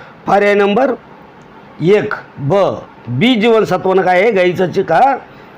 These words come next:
समृद्ध असतो, म्हणजे गाईच्या चिकामध्ये भरपूर प्रमाणात बी जीवनसत्व असतं. पुढचा प्रश्न बघा, पाणी अडवा पाणी जिरवा या घोषणेनुसार ती योजना कोणत्या जिल्ह्यात प्रथम राबविण्यात आली?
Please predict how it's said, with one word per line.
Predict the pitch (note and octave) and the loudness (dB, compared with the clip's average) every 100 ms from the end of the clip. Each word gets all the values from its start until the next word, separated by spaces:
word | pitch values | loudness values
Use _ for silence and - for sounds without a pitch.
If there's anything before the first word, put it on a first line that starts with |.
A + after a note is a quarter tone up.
| - - - - | -20 -20 -20 -6
समृद्ध | G3+ G#3+ A#3 G3 | 0 2 2 2
असतो, | F#3+ - - A2+ - - - - - - - - - - | 0 -2 -6 -6 -8 -20 -20 -20 -20 -20 -20 -20 -20 -6
म्हणजे | D3 D#3 F3+ | -2 0 0
गाईच्या | F3+ F#3 G3 | 2 0 -2
चिकामध्ये | F3+ F#3+ F#3+ G3 | -2 -2 0 0
भरपूर | A3+ A#3 B3+ A#3 | 0 0 0 0
प्रमाणात | G#3+ G3+ G3+ | 0 0 0
बी | F#3 F#3 | 0 0
जीवनसत्व | E3 F3+ E3 D3 C#3+ A#2+ | 2 2 0 -2 -4 -6
असतं. | - F#2 - - - - - | -8 -14 -16 -20 -20 -20 -8
पुढचा | F#3 F3 G#3+ | -4 -2 -2
प्रश्न | G#3+ F#3+ G#3 | -2 -2 -2
बघा, | G3+ F#3+ G3+ - - - - - - | 0 0 -2 -8 -20 -20 -20 -12 -2
पाणी | F#3 A3 | 0 2
अडवा | A3+ G#3+ G#3+ | 2 2 2
पाणी | G#3+ G#3 G#3+ | 2 2 2
जिरवा | F#3+ G#3 G3 F3 - - - - | 2 2 2 -2 -8 -20 -20 -4
या | E3 A#3 | 0 2
घोषणेनुसार | G#3 G3 G#3 G3 D#3+ D3+ A#2+ - - - - | 2 0 2 2 2 -2 -4 -8 -20 -20 -4
ती | A3 | 0
योजना | B3 A#3 G#3 | 4 4 2
कोणत्या | G#3+ G#3+ G#3+ G#3+ | 0 0 0 0
जिल्ह्यात | F#3+ G3+ G3+ | 2 2 0
प्रथम | - F#3+ F3+ F3 | 0 -2 0 0
राबविण्यात | E3+ D3+ D#3 C3 | 0 2 0 0
आली? | C3+ A#2 | -2 -2